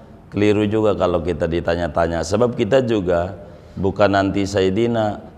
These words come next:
tapi orang maulid tuh, coba aja baca, "Sallallahu ala Muhammad." Nggak pakai Sayyidina, Sayyidina juga,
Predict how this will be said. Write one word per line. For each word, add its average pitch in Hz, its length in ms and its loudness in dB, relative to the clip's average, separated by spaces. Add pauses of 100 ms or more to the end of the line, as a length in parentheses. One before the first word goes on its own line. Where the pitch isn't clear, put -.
tapi 104 240 0
orang 113 240 4
maulid 98 480 2
tuh, 82 160 -4
coba 107 240 0
aja 131 80 0
baca, 98 320 -4
"Sallallahu 95 880 0
ala 101 560 2
Muhammad." 101 560 -2
Nggak 95 240 0
pakai 98 160 2
Sayyidina, 98 240 0
Sayyidina 95 320 2
juga, 92 560 0